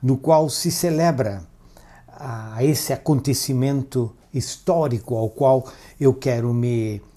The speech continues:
associar também através desse podcast. Iglesia reformata et semper reformanda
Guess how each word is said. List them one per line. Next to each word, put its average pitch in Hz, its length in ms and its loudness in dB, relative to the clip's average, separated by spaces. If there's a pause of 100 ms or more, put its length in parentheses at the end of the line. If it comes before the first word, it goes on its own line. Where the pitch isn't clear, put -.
(160)
associar 151 1000 -2 (420)
também 131 680 0
através 117 840 -4 (340)
desse 113 720 -2 (140)
podcast. - 840 -4 (440)
Iglesia 113 880 -2 (400)
reformata 139 1160 -4 (500)
et 113 260 -10
semper 175 680 -4
reformanda 113 920 -4